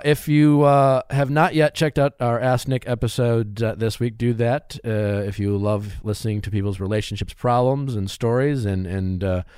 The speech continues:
it's a, the type of show that we learn a lot about ourselves and relationships, um, from the stories that people share and, and, you know, the advice that is given. Uh, don't forget to subscribe, rate us five stars. Uh, can't thank you enough, uh, for supporting this show.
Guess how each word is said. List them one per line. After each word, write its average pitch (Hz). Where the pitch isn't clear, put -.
it's 110
a, 127
the 131
type 160
of 139
show 147
that 131
we 107
learn 127
a 147
lot 127
about 104
ourselves 90
and 95
relationships, 92
um, 85
from 92
the 90
stories 95
that 85
people 92
share 98
and, 80
and, 104
you 78
know, 98
the 85
advice 87
that 107
is 95
given. 92
Uh, 123
don't 180
forget 180
to 160
subscribe, 151
rate 156
us 139
five 143
stars. 131
Uh, 117
can't 139
thank 131
you 127
enough, 127
uh, 113
for 110
supporting 156
this 135
show. 123